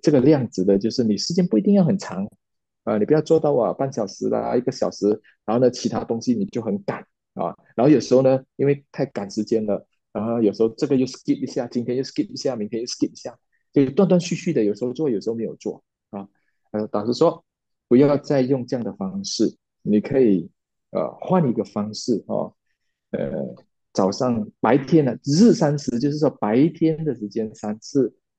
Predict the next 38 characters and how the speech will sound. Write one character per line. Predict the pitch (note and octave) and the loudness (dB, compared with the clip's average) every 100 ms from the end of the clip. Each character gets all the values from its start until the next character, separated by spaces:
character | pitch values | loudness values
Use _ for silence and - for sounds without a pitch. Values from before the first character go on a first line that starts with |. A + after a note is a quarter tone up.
| - | -10
呃， | G2 E2 D#2+ - | -6 -6 -6 -2
然 | A2 | 2
后 | D#3+ E3 | 4 4
呢， | D3 | 2
太 | - F#3 | 4 4
阳 | A#2+ A#2+ | 4 2
下 | D3+ | -2
山 | C#3 A#2+ | 0 -2
过 | A#2+ B2+ | 0 0
后 | B2+ | 0
呢， | A2+ G#2+ | -2 -2
再 | B2 A2 - | -6 -8 -12
三 | - G2 F#2 F#2+ | -6 -4 -2 -6
次 | - A#2 G2 _ _ | -8 -8 -8 _ _
啊。 | G#2 F2 - - _ - | -6 -6 -6 -16 _ 0
那 | |
么 | D3+ | 2
太 | E3+ F#3+ | 4 4
阳， | D3 D3 D#3 - _ | 4 0 -4 -8 _
你 | C#3 C3+ | 2 4
就 | G#3+ | 4
可 | F3 | 6
以 | B2+ | 6
用 | D#3 D3 | 4 2
这 | D#3 | 0
种， | C3 F#2+ F2+ | 0 -4 -4
就 | A#2+ | -4
是， | A#2 B2 A2+ - _ _ _ - | 0 2 2 0 _ _ _ -8
呃， | G2+ F2+ F2+ F2+ - | -6 -6 -8 -10 -6
太 | - F3+ | 2 4
阳 | A2+ A#2 C3 - | 4 0 -6 -14
升 | - C#3+ C3+ C#3 | 0 2 2 -2
起 | - G2 | -2 -4
之 | - A2+ | -4 -8
前 | G2+ - F#2 D#2+ F2 A#2 - _ - | -10 -6 -2 -2 -4 -10 -14 _ 0
和 | G2+ G#2 | 2 2
太 | - D3+ C#3+ | -2 2 4
阳， | A2+ F2 F#2+ | 4 2 -2